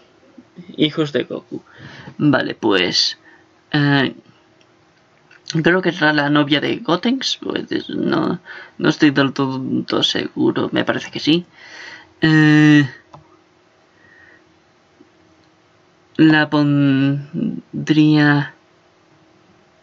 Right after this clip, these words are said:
aquí,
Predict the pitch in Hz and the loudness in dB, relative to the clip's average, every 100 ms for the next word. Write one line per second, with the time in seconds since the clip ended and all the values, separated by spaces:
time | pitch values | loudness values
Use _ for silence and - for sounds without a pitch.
0 | _ - - - _ _ _ _ _ _ | _ -16 -16 -16 _ _ _ _ _ _
1 | _ _ - - - - - - - - | _ _ -14 -12 -10 -14 -14 -12 -10 -10
2 | - - _ - _ _ - - - _ | -12 -16 _ -20 _ _ -18 -16 -16 _
3 | _ - - _ 135 147 160 | _ -16 -16 _ -6 -6 -6